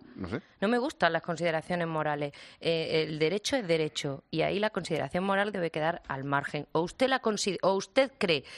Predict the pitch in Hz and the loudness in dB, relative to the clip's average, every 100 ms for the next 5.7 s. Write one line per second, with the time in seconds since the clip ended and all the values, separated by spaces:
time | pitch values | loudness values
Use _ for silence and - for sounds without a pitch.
0 | - - 202 208 233 226 185 160 - - | -12 -2 -2 2 2 2 0 -2 -2 -6
1 | 127 - - - - 180 185 190 170 165 | -6 -10 -18 -18 -2 0 2 2 2 0
2 | 175 - 170 - 202 202 202 196 202 254 | -4 -2 -2 2 2 2 0 2 2 2
3 | 262 285 262 190 196 220 220 202 175 151 | 2 2 2 0 0 0 0 0 0 0
4 | 139 190 175 165 160 - 175 180 156 208 | 0 -2 2 2 2 0 0 0 0 2
5 | 226 226 220 233 247 277 | 2 2 2 2 2 2